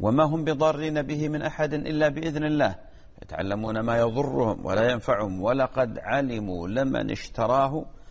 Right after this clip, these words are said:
ما له في الآخرة من خلاق." ليس له في الآخرة حظ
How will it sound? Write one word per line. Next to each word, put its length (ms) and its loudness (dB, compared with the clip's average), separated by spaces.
ما 220 0
له 200 0
في 80 -8
الآخرة 580 -6
من 160 -8
خلاق." 340 -8
ليس 260 -2
له 180 2
في 80 -6
الآخرة 520 -4
حظ 260 -2